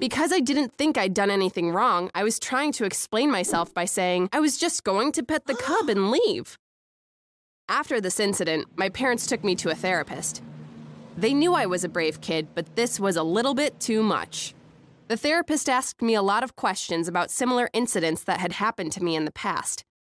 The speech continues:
Afterwards, he told my parents, "It seems like Amelia's problem is not psychological," <gasps> and referred them to a neurologist. I learned that it was neurologists who specialize in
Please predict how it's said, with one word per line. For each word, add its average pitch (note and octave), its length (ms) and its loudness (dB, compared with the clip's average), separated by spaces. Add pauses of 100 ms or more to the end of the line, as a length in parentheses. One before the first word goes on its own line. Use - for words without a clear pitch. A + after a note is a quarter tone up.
(200)
Afterwards, A3 560 0
he A3+ 80 0
told A#3+ 240 0
my B3+ 140 2
parents, G#3+ 440 -2 (280)
"It A#3 160 0
seems D4 340 0
like C#4 160 0
Amelia's A3 500 2
problem G#3 460 0
is E3+ 140 -2
not F#3+ 200 0
psychological," E3 920 -2
<gasps> - 200 -20
and G#3+ 140 0
referred A3+ 400 0
them F#3+ 160 2
to F#3 160 -2
a F3 60 2
neurologist. D#3+ 880 -2
I B3 80 2
learned D4 300 2
that B3 120 2
it B3 80 0
was G#3+ 200 2
neurologists G3+ 840 0
who G3+ 80 -2
specialize F#3 680 -2
in F3 120 -2